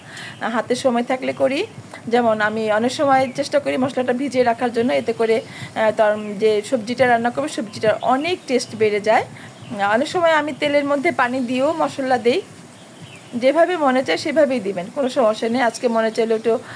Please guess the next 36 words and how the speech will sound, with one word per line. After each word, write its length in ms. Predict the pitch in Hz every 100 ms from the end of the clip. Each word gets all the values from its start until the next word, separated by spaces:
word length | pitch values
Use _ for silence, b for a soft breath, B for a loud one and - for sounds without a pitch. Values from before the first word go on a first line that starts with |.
| B
মশলাটা 320 | 233 247 233 247
ভিজিয়ে 320 | 277 254 262
রাখি, 260 | 262 311
তারপরে 340 | 262 262 269 262
দেই, 180 | 254 254
ভালো 260 | 269 247
হবে 260 | 277 240 262 262 B B B
হয়তো 200 | 254 254
বা 100 | 240
এটা 160 | 220 226
মনে 240 | 220 220
করে। 260 | 226 254 466 - - - -
কিন্তু 180 | 233 233
ভালো 260 | 254 254 302
হয়েছে, 340 | 269 233 220
খুব 220 | - 277 233
টেস্টি 280 | 240 240 254
হয়েছে। 460 | 269 240 226 302 381 - B B B
এটা 180 | 226 220
না 160 | 214
খেলে 180 | 220 247
তো 120 | 254
আর 40 | 247
বোঝা 300 | 247 285 277
যায় 160 | 294
না। 260 | 381 339 190 - B B B B - 196
বেগুনটা 400 | 233 254 254 285
ধুয়ে 240 | 277 269
রেখেছিলাম, 500 | 269 311 311 311 370
আগে 280 | 220 226 247
দিয়ে 180 | 262 254
দিলাম 280 | 262 269
বেগুনটা। 480 | 262 262 277 302 466 - - - - - - - - - - - - -
বেগুন, 520 | 220 233 226 285 349 359
আলু 400 | 226 254 311 440
আর 160 | -